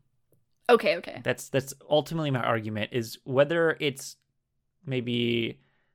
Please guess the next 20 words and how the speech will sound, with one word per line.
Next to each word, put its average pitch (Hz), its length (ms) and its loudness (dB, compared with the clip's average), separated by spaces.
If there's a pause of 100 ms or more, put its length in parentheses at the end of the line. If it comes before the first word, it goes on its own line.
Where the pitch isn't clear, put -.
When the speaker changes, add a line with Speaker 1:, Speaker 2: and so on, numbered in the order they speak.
(160)
Speaker 2:
best 123 460 2
in 127 120 -6
terms 113 340 -6
of 104 320 -2
concept 120 600 0
or 110 100 -6
in 113 80 -10
terms 110 280 -10
of 123 440 -6 (160)
quality. 117 720 0 (460)
I 120 40 -10
think 113 240 -10
that 110 140 0
it's, - 300 -6
like, 107 320 -4
it's 123 220 -4
transcended 113 760 -4
Ghibli, 123 580 -2 (640)
that 120 380 -4 (420)
it's - 380 -10